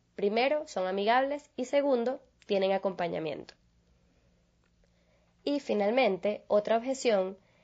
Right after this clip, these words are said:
que va más dirigida a las personas que quieren empezar a desarrollar formaciones online, no tanto participar, sino que quieren empezar a desarrollarlas.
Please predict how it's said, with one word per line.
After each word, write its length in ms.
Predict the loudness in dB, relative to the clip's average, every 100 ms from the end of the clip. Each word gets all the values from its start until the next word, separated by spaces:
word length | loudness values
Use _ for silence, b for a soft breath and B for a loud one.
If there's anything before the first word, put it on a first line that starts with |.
| b
que 140 | -2 4
va 120 | 4
más 160 | 2 0
dirigida 580 | 0 -2 -2 -2 0
a 60 | 0
las 120 | -2
personas 480 | -2 -4 -4 -6 -6
que 200 | -6 -8
quieren 640 | -6 0 4 4 4 0 0
empezar 560 | -2 -2 -2 -2 -4 0
a 100 | 2
desarrollar 560 | 2 0 -2 2 2
formaciones 500 | 2 -2 -4 -4 -4
online, 360 | -2 -2 -4 -6
no 140 | -4 -2
tanto 300 | 0 0 0
participar, 720 | -2 -4 -6 -2 2 2 0 -10 b b b b
sino 240 | 0 2
que 120 | 4 2
quieren 200 | 2 2
empezar 380 | 0 -2 -2
a 60 | 0
desarrollarlas. 880 | -2 -2 -2 0 0 -2 -8 -20 -20